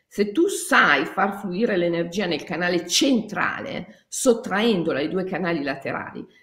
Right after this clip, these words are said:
ti rendi conto che sei libero, sei assolutamente libero. Tu sei in grado di percepire le farfalle nello stomaco e non, e di non dire, "Oddio, sto male", o l'ansia, ma di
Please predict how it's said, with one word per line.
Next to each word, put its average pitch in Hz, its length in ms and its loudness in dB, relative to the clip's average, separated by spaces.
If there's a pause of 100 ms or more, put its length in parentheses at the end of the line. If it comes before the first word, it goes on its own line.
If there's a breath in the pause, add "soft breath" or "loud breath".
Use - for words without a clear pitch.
(120)
ti 220 80 0
rendi 226 260 4
conto 180 300 -4
che 185 100 -4
sei 127 220 -6
libero, 151 380 -6
sei - 240 -4
assolutamente 247 760 -4
libero. - 560 -6 (300 soft breath)
Tu 254 100 -2
sei - 540 -2
in 202 80 4
grado 214 340 2
di 180 240 -2
percepire 196 600 -2
le 175 100 4
farfalle - 560 -2
nello 160 220 -2
stomaco 160 580 -4
e 175 60 0
non, 208 560 0
e 185 180 0
di 226 160 8
non 302 540 8
dire, 170 560 2
"Oddio, 208 340 6
sto 180 240 2
male", 170 380 6
o 170 80 4
l'ansia, 147 480 -2
ma 185 240 2 (640)
di 165 500 -6